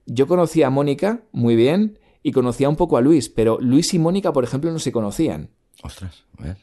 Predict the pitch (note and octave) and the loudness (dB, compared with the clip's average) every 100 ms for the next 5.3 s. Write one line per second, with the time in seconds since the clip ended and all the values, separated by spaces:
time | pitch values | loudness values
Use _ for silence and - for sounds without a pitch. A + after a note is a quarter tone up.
0 | _ A#2+ A#2 - B2+ B2+ B2+ C3 E3 G3 | _ -8 -6 -4 -2 0 0 2 2 2
1 | - B2 A#2+ C3+ D#3+ D#3+ D3+ C#3 D3 F3 | 0 0 2 0 0 0 0 2 2 2
2 | D3+ B2+ D3 D3 D3+ F#3+ E3+ A#2+ C#3+ D3+ | 0 -2 2 2 2 0 0 0 2 0
3 | B2+ C3 B2 B2+ A#2+ C3 C#3+ A2 A#2+ C3+ | 0 0 -2 -2 -2 0 0 0 -2 0
4 | D#3 F3+ F3+ E3+ - D3 E3+ E3+ E3+ E3 | -2 -2 -2 -2 -2 -2 -2 0 -2 -2
5 | D3+ F3 G3+ | -2 -2 -4